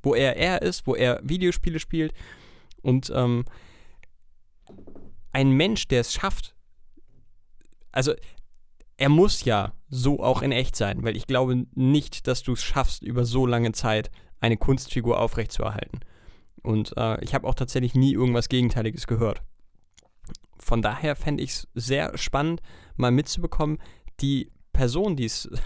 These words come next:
seit Jahren schafft, so viele Menschen, äh, stundenlang zu unterhalten, zu begeistern, äh, was ist das für ein Mensch, der das quasi von Haus aus kann? Also das,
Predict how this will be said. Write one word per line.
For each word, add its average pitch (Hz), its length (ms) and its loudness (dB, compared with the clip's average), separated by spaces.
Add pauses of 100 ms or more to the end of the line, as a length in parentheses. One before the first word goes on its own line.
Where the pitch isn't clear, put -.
seit - 460 -2 (180)
Jahren 123 340 2
schafft, - 280 -6
so 127 100 -2
viele 131 260 0
Menschen, 127 440 -2 (380)
äh, - 260 -4 (400)
stundenlang 151 760 0
zu - 160 -6
unterhalten, 139 680 -2
zu - 160 -6
begeistern, 123 640 0 (580)
äh, - 160 -12
was 120 280 0
ist - 220 -4
das - 100 -6
für - 120 -2
ein 107 80 0
Mensch, - 320 -6 (260)
der 113 100 4
das 120 220 0
quasi 131 320 0
von 127 220 0
Haus 135 220 0
aus - 180 -2
kann? - 240 -2 (800)
Also 120 140 -6
das, - 260 -8